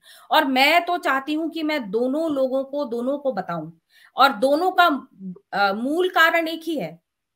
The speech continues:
क्योंकि हमने जो समझा है स्त्री शक्ति भारत की, वो हमने देखा है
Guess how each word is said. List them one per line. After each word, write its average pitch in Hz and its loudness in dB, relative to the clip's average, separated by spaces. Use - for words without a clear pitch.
क्योंकि 320 -2
हमने 320 0
जो 302 -4
समझा 240 -4
है 285 -4
स्त्री 311 -2
शक्ति 311 -8
भारत 226 0
की, 277 -10
वो 302 2
हमने 311 0
देखा 254 0
है 262 0